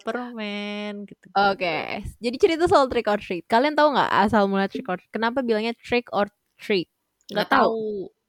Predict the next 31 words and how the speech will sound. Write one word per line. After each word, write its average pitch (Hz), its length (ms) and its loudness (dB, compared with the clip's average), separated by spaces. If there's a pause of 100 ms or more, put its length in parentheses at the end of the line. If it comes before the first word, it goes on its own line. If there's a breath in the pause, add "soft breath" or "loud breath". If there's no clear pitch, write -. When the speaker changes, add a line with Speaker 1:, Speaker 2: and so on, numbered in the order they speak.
Speaker 2:
Jadi 196 160 0
tuh 277 180 2 (680)
gini, 185 340 -8 (640)
eh, 190 540 -2 (420)
ka-, - 240 -6
ini 277 400 -6 (480)
identik 208 300 -6
dengan 190 320 -4
anak-anak 180 360 -4 (120)
ya. 180 300 -2
Jadi, 190 340 -6
Speaker 1:
Hmm. 202 80 -20 (240)
Speaker 2:
eh, 170 260 2
kalau 175 300 4 (100)
tradi-, 175 320 0
di 175 80 -6
sana, 170 200 -6 (100)
tradisi 180 420 -4
di 175 80 -8
sana 170 240 -12
tuh 208 140 -10
jadi 202 380 -8
setiap 170 280 -6 (160)
rumah, 175 680 -4 (160)
eh, 175 240 -4
nyediain 165 720 -4
coklat, 165 800 -2
terus, 175 440 -8
eh, 180 80 -4
Speaker 1:
Wah. - 80 -8
Speaker 2:
permen 165 480 -4